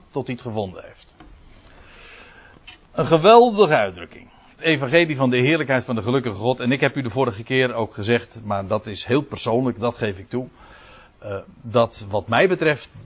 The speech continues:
deze term wel een, eh, de,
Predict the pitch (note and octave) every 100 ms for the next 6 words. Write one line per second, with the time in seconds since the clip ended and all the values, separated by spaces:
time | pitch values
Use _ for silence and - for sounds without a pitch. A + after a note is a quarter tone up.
0 | - - - - - - - B2+ G#3+ -
1 | C#3+ C3+ A#2+ A2+ A#2 A2+ A2 G2+ G#2 F#2
2 | F#2+ F#2 F#2+ F#2 F2 E2 - - - -
3 | - A#2+ G#2 A2+